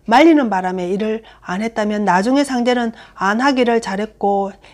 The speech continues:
했으면 큰일 날 뻔했다는 것을 정확하게 알게 된다. 그래서 상대가 "아이고, 그때 말 안 듣고 했으면 큰일 날 뻔했네" 라는 생각을 하게 된다. 그래도 상대는 너에게 그런 말을 절대 안 한다.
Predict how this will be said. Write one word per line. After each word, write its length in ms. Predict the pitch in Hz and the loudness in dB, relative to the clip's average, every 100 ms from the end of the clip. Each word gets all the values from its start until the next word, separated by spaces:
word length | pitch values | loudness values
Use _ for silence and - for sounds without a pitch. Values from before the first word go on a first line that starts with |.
| - | 0
했으면 560 | 359 370 302 262 226 180 - | 0 4 4 4 2 -2 -4
큰일 300 | 359 392 349 | 0 2 2
날 200 | 208 - | 0 -2
뻔했다는 680 | 190 196 269 - 247 262 247 | -8 -6 -4 0 2 2 -2
것을 400 | 226 240 240 247 - _ | -2 -2 -2 -6 -20 _
정확하게 500 | 214 269 277 285 220 | -2 0 0 -2 -2
알게 260 | 175 185 | -2 -4
된다. 460 | 196 175 175 170 - | -6 -6 -6 -8 -10
그래서 340 | - 226 262 262 | -2 0 0 -4
상대가 540 | 240 220 233 214 196 - - - | -4 -4 0 0 -2 -6 -20 -8
"아이고, 480 | 190 202 226 196 - | -4 2 2 0 -2
그때 480 | 254 - 233 208 185 | -6 0 0 0 -2
말 240 | 190 220 | 0 2
안 120 | 262 | 2
듣고 200 | 269 262 | 0 0
했으면 400 | 233 233 233 202 | -2 -2 -6 -6
큰일 240 | - - 349 | -8 0 0
날 160 | 285 | 0
뻔했네" 840 | - 208 302 269 220 196 180 180 185 | -4 -2 2 2 0 -2 -4 -8 -4
라는 580 | 196 202 254 339 359 370 | 2 4 4 4 4 2
생각을 420 | 294 233 214 190 | -2 -4 -2 -2
하게 240 | 226 277 233 | -4 -4 -4
된다. 440 | 185 185 185 190 - - - - - | -4 -4 -4 -4 -10 -20 -20 -20 -8
그래도 480 | - 294 302 285 294 | 2 4 6 6 4
상대는 480 | 285 240 220 220 214 | 2 -2 0 0 -2
너에게 500 | 208 202 196 196 190 | -2 -2 -2 -2 -4
그런 240 | - 226 220 | -2 -2 -2
말을 280 | 180 180 | -4 -6
절대 300 | 175 214 214 | -8 -8 -4
안 180 | 202 165 | -6 -4
한다. 480 | 214 226 185 185 | -6 -2 -2 -2